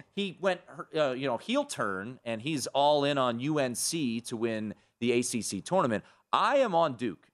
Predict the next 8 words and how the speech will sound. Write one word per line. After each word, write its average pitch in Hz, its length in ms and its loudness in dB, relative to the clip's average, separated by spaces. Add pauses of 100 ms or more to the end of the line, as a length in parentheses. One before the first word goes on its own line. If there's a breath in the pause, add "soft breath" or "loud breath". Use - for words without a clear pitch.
I, 110 200 -2
I 120 100 0
just 127 220 -6
like 135 260 0
the 151 80 -4
path. 170 460 -2 (420)
Uh, 117 360 4 (120)
obviously, 139 600 0